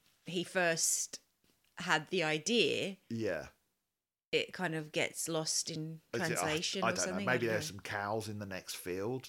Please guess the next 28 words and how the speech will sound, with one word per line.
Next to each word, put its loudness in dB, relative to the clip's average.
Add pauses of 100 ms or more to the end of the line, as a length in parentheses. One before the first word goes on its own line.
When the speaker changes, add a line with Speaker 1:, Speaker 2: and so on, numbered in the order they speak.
(140)
Speaker 2:
to -4 (160)
where -2
he -4
lived. 2 (320)
Speaker 1:
<laughs> -2
Speaker 2:
And -4 (260)
one 2
day 0
he -6 (140)
said, 2
Speaker 1:
No, 8
but 6
I 6
know, 4
but 2
if 2
he 2
wants 0
people 0
to 4
stick 0
the 2
stickers 2 (960)
on 2 (160)
trains 2
and 2
buses, 0 (920)
it -6